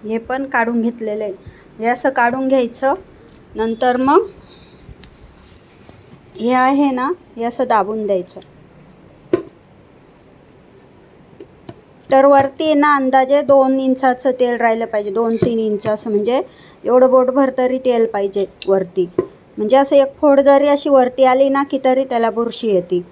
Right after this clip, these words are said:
तर आपल्याला वाटत असेल लोणचं चांगलं टिकावं आणि त्याला बुरशीच येऊ नये, तर मग हे असं दाबून द्यायचं. आपल्याला पाहिजे तर परत तेल कमी पडत असेल ना,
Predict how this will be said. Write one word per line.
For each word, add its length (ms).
तर 100
आपल्याला 400
वाटत 340
असेल 240
लोणचं 360
चांगलं 380
टिकावं 540
आणि 220
त्याला 220
बुरशीच 500
येऊ 180
नये, 360
तर 120
मग 200
हे 120
असं 300
दाबून 420
द्यायचं. 300
आपल्याला 320
पाहिजे 300
तर 120
परत 260
तेल 280
कमी 280
पडत 320
असेल 320
ना, 120